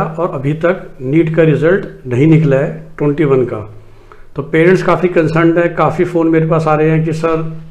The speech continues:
क्या issue है? क्या दोबारा से किसी ने case कर दिया है या क्या माजरा है?"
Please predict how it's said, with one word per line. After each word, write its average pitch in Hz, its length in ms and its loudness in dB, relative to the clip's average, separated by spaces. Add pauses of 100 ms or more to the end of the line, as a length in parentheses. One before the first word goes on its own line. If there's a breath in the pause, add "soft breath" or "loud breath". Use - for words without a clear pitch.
क्या 165 140 0
issue 160 320 -2
है? 156 100 0
क्या 160 140 -4
दोबारा 143 360 0
से 160 140 -2
किसी 160 200 -4
ने 151 140 -2
case 151 280 -6
कर 147 140 -4
दिया 151 280 -2
है 151 100 -2
या 156 100 -2
क्या 165 220 -2
माजरा 120 360 -4
है?" 107 120 -14